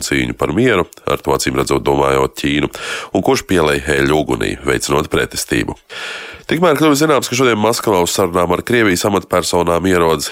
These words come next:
iepriekš jau minētais Ķīnas vadošais diplomāts Vaņs Jī. Iepriekš izskanējušas ziņas, ka Ķīna gatavojas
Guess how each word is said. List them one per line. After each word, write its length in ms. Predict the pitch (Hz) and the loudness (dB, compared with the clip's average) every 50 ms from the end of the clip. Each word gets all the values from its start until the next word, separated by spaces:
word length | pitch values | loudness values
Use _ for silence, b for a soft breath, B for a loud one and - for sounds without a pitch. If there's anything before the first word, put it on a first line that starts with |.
| - - | -4 -2
iepriekš 460 | 90 87 - - 78 76 - - - | -2 -2 0 -2 -2 -2 -2 0 0
jau 80 | 80 76 | 0 2
minētais 480 | 82 78 76 69 - - 71 69 - - | 2 2 0 0 0 0 -2 -2 -2 -2
Ķīnas 240 | - 73 71 71 - | -2 -2 -2 0 -2
vadošais 460 | 78 69 73 69 - - 76 67 78 | -2 0 0 -2 0 0 -2 0 0
diplomāts 560 | 80 76 - 76 71 69 69 65 64 - - | -4 -2 0 0 0 2 0 0 0 -2 -2
Vaņs 320 | 67 67 64 58 55 - - | 0 0 0 -2 -4 -2 -2
Jī. 140 | 80 - - - _ B B B B B B B B B B 76 | -2 -2 -2 -4 _ B B B B B B B B B B -4
Iepriekš 320 | 73 - 76 71 71 - 85 | -2 0 -2 -2 0 0 -2
izskanējušas 560 | 80 - - 90 78 73 73 76 82 76 71 87 | -2 -2 0 0 0 0 0 0 -2 -2 0 0
ziņas, 320 | 107 107 101 87 - - | 2 2 2 0 0 -2
ka 80 | - 80 | -4 -4
Ķīna 400 | - - - 82 85 95 98 95 | -4 -2 -2 0 2 2 2 2
gatavojas 480 | - 85 87 - 90 82 71 69 - | 0 0 -2 0 0 0 0 0 0